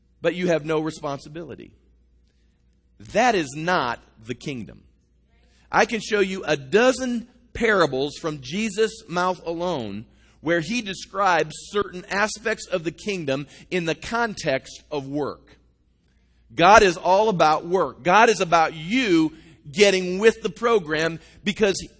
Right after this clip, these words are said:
I've just found this to be true. God works with motion. You know how when you sit in your car and you try turning the steering wheel and you just can't do it?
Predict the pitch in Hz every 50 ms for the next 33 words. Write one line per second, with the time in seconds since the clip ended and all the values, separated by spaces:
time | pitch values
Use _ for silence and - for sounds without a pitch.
0 | - - - 156 180 185 208 190 - - 196 185 180 180 175 - - 170 196 190
1 | - 233 220 190 147 127 214 226 240 226 190 196 202 196 - - - 175 175 156
2 | 165 165 160 151 143 - - - 90 65 - _ _ _ _ _ _ _ _ _
3 | _ _ _ _ _ _ _ _ _ _ _ _ _ _ _ _ - - 196 214
4 | 226 240 262 254 240 240 226 220 214 208 190 - - 233 226 226 226 214 196 175
5 | - - 202 190 190 190 190 190 190 185 185 - - _ _ _ _ - 165 180
6 | 175 165 - 208 190 190 180 - 202 196 196 196 190 180 170 - - 175 190 190
7 | 190 185 180 180 180 185 180 180 180 170 - 165 175 165 156 180 175 - - 208
8 | 185 175 - 165 165 180 180 185 170 - -